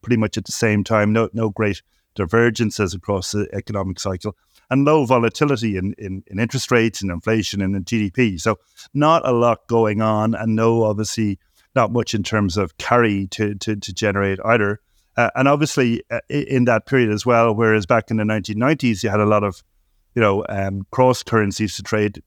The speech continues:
The euro came in in nineteen ninety-nine, so that took it, took away the, all of that. So, so generally speaking, currency trading has got more, more difficult, I, I would say. But since then, the last few years, it's kind of been back,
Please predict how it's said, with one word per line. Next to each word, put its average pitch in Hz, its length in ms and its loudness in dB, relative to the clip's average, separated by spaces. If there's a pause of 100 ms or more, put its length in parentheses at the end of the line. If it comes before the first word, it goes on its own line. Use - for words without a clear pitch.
The 107 80 -6
euro 135 300 4
came 104 280 -2
in 101 140 2
in 101 80 0
nineteen 101 280 0
ninety-nine, 104 580 0
so 104 240 -2 (280)
that 123 180 2
took 104 180 -2
it, 110 180 0
took 107 200 -2
away 113 280 2
the, 101 160 -2
all 101 240 -2
of 90 80 -2
that. 90 240 -2
So, 123 220 2 (300)
so - 120 -10
generally 160 400 2
speaking, 117 440 -2
currency 117 420 0
trading 104 400 -2 (360)
has 104 220 -2
got 110 260 0
more, 107 360 2 (340)
more 113 160 2
difficult, 113 680 0
I, 104 300 -2 (100)
I 101 100 0
would 98 200 -6
say. 101 360 0 (840)
But 120 140 -2
since 175 260 2
then, 226 220 4
the 123 60 0
last 131 240 2
few 127 120 0
years, 117 380 -2
it's 98 80 -12
kind 151 300 0
of 127 80 -2
been 107 240 2 (380)
back, 127 200 0